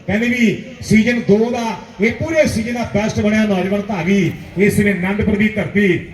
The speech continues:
ਬਿਲਕੁਲ ਸਾਹਮਣੇ ਵਾਲ ਵੀ ਕਹਿੰਦੇ ਬੁੱਕਲ 'ਚ ਵਸਿਆ ਪਿੰਡ ਹੈ ਅਨੰਦਪੁਰ ਪਿੰਡ,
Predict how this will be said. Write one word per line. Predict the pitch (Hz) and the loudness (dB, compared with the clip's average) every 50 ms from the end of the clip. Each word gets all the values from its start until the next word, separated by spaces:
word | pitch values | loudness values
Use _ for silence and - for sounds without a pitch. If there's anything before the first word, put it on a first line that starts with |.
| - - | -6 -4
ਬਿਲਕੁਲ | 214 247 - 254 254 226 | -4 -2 0 0 -2 0
ਸਾਹਮਣੇ | - - - 294 - 330 349 330 | -2 -2 -2 -4 -4 -2 -2 -2
ਵਾਲ | 294 269 254 | 0 0 0
ਵੀ | 247 262 | -2 0
ਕਹਿੰਦੇ | 262 269 269 269 | 0 0 0 0
ਬੁੱਕਲ | 262 180 226 220 220 247 247 | 0 0 0 0 0 -4 -4
'ਚ | - 240 | -2 -2
ਵਸਿਆ | 233 190 - - 226 | -2 -2 -2 -2 -4
ਪਿੰਡ | - 220 214 220 226 | -2 -2 -2 0 0
ਹੈ | 233 214 190 175 - - - - - - | 0 0 0 -2 -4 -10 -16 -14 -10 -8
ਅਨੰਦਪੁਰ | 151 196 220 233 262 269 - - - 127 | -4 -2 -2 -2 -2 -2 -2 -2 -2 -2
ਪਿੰਡ, | - - 240 240 226 220 | 0 0 0 0 2 2